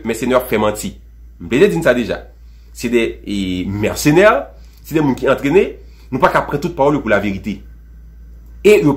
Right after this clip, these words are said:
pa, yo nan pozisyon pou yo di tout bagay. Yo nan pozisyon pou yo, yo ka di verite, yo ka bay manti tout. An pati sou prensip ke kesyon tòti ke yo pale ya, e, kòm ka de deklarasyon te fè yo,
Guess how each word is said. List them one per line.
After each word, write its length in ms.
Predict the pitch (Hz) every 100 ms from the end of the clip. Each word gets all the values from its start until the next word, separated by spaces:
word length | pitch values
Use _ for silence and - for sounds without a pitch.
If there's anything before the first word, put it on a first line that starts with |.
| -
pa, 140 | 196 160
yo 80 |
nan 140 | 165 170
pozisyon 460 | 180 170 - 233 156
pou 100 | 160
yo 60 |
di 80 | 139
tout 80 | 175
bagay. 280 | 139 98 76 - - - - - - 143
Yo 80 |
nan 140 | 220 233
pozisyon 320 | 226 220 196 160
pou 100 | 165
yo, 60 | 151
yo 80 |
ka 80 | - 120
di 100 | 120
verite, 300 | 127 127 170
yo 80 | 120
ka 100 | 107
bay 180 | 104 101
manti 320 | 101 185 190 -
tout. 80 | 92 - - -
An 160 | 247 240
pati 240 | 254 240 202
sou 80 | 170
prensip 260 | 175 165 156
ke 140 | 196
kesyon 540 | 170 156 - 175 180 - - -
tòti 540 | 139 - - 143 156 175 190 - - - - -
ke 120 | 147
yo 80 | 131
pale 280 | 135 123 107 113
ya, 240 | 139 151 -
e, 540 | 95 90 87 85 92 92 -
kòm 80 | 131 123
ka 120 | 113
de 80 | 110
deklarasyon 400 | 113 120 120 113
te 120 | 120
fè 160 | 120
yo, 100 | 123